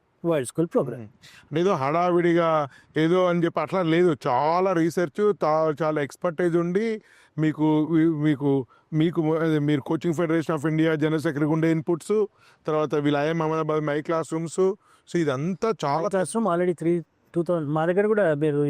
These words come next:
Speaker 1: if you
Speaker 2: ఆ.
Speaker 1: see most of the nano closures,
Speaker 2: My
Speaker 1: ఫౌండేషన్ అనేది
Speaker 2: మ్మ్.
Speaker 1: My Classroom ఉంటుంది, ఫౌండేషన్ అనేది కూడా three years నుండి we didn't launch the program,
Speaker 2: మ్మ్.
Speaker 1: but three years నుండి ఫౌండేషన్ అని పెడుతూనే వస్తున్నాం.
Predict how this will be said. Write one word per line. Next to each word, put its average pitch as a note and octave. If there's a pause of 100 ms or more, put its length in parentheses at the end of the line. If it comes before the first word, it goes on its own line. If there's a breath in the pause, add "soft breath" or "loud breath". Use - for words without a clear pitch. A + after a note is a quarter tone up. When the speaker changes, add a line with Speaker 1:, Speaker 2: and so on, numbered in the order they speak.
(160)
Speaker 1:
if C3+
you D#3
Speaker 2:
ఆ. -
Speaker 1:
see F#3
most E3
of F3
the F3+
nano E3 (140)
closures, F3 (340 soft breath)
Speaker 2:
My G#3+
Speaker 1:
ఫౌండేషన్ G3+
అనేది G#3+
Speaker 2:
మ్మ్. E3
Speaker 1:
My F3
Classroom G#3+
ఉంటుంది, B3+
ఫౌండేషన్ A3+
అనేది A#3
కూడా B3+ (360 soft breath)
three G#3+
years C4
నుండి F#3
we D3
didn't F#3+
launch G3+
the A#3+
program, D3
Speaker 2:
మ్మ్. G#3
Speaker 1:
but G3+
three G#3
years B3
నుండి B3+
ఫౌండేషన్ A3
అని A3+
పెడుతూనే G#3+
వస్తున్నాం. C#3+